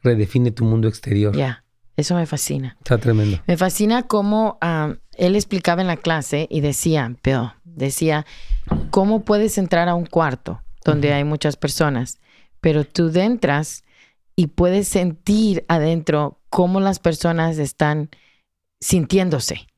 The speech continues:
Speaker 1: Ujú.
Speaker 2: cómo están tratando de ref-, de redefinir lo que está pasando por afuera por su, por su exterior,
Speaker 1: Ujú.
Speaker 2: porque es muy diferente entrar a un lugar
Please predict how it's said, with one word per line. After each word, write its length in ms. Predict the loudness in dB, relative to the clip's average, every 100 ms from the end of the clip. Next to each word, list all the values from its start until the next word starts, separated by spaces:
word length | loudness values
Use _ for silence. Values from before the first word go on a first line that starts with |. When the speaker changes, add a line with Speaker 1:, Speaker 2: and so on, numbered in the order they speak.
| _ -4
Speaker 1:
Ujú. 140 | -2
Speaker 2:
cómo 360 | 0 0 2 0
están 220 | 0 0
tratando 400 | 0 0 0 2
de 100 | 2
ref-, 340 | 2 0 -2 -6 -8 -8 -12 _ 0
de 240 | 2 2
redefinir 880 | 2 2 2 0 0 0 0 0 0
lo 200 | 0 2
que 80 | 0
está 240 | -2 -2
pasando 400 | -2 -2 -2 -2
por 180 | -2 -2
afuera 540 | -2 0 0 0 -2 -8 -20 -20 -20 _ _ _
por 220 | 2 2
su, 340 | 2 -2 -2 -6 _
por 180 | 0 2
su 220 | 0 0
exterior, 920 | 0 -4 -2 0 0 0 0 -2 -6 _ _ -8
Speaker 1:
Ujú. 320 | -8 -6 0
Speaker 2:
porque 260 | 0 2
es 80 | 0
muy 160 | 2 2
diferente 920 | 0 0 0 2 0 -2 -2 -2 -2
entrar 320 | 0 0 0
a 80 | 0
un 320 | -2 -2 0
lugar 560 | -2 0 0 0 -2